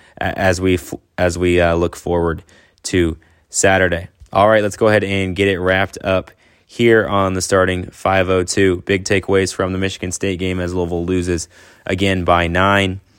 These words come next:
Defensive identity has to be there right now. Cards simply have to buy into that and let the offense come along as it does.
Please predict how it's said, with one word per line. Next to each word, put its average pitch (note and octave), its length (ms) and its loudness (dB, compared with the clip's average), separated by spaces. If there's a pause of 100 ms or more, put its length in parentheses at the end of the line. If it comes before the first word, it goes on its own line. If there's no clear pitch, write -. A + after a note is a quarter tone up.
(680)
Defensive A2 640 2
identity G2 640 2
has F#2 400 -2
to G2 140 -2
be F#2 200 -2
there F2 260 2
right E2+ 220 -2
now. E2+ 320 -4 (260)
Cards F#2 280 2
simply F#2 380 -2
have F2 180 0
to F2 100 -4
buy F2+ 200 2
into G2 400 -2
that G2 360 0 (920)
and F#2 320 -4
let F#2+ 280 0
the F#2+ 100 0
offense F2 500 -2
come F2 200 -2
along E2+ 340 -2
as E2+ 200 -8
it - 120 -12
does. - 340 -12